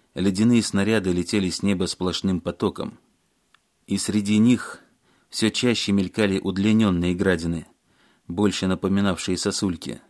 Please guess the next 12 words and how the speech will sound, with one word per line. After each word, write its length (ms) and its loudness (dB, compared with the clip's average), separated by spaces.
Смертельный 680 0
шквал 440 0
выкашивал 680 -2
ростки 400 -4
молодой 360 0
травы, 440 0
срезал 520 0
ветви 340 -2
кустов 580 -2
и 80 -4
взламывал 600 -2
шифер. 520 -8